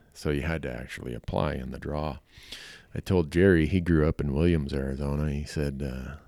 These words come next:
I said, "I, I don't need another tag. I, I just need a point. What sh-, should I apply for?" He said, "Oh, apply for the Unit ten early rifle elk tag. You'll never draw it. <laughs> Don't worry about that." Well, lo and behold,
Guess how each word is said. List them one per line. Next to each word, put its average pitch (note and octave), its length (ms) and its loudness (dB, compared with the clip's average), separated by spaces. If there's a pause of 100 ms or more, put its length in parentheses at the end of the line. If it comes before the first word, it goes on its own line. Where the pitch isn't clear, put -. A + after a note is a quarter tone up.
(140)
I D#2 80 0
said, D2 220 -2
"I, D#2+ 200 0
I E2 160 -2
don't G2 280 4
need F2+ 180 4
another D2+ 380 0
tag. D2+ 480 -2
I, C#2+ 320 -4
I D2+ 60 -6
just F#2 200 -2
need D2+ 160 -6
a A#1+ 60 -12
point. - 340 -4
What D#2 220 -6
sh-, - 180 -14
should D2+ 160 -4
I C#2 80 -4
apply F#2+ 320 -4
for?" C#2 180 -4
He D2+ 60 -2
said, G2 200 0
"Oh, B2 140 8
apply C3 320 2
for C#3 200 0
the G2+ 100 2
Unit A2 420 2
ten G#2 380 4 (100)
early A#2 340 6
rifle F#2 520 4
elk F2+ 240 0
tag. G#2+ 200 4
You'll G2+ 180 4
never A2 400 4
draw E2 360 6
it. E2 100 -10
<laughs> - 20 -10
Don't D3 300 6
worry C3 280 10
about F2+ 360 4
that." A2 320 2 (840)
Well, F#2+ 160 8
lo F2+ 220 4
and E2 120 2
behold, D#2 640 6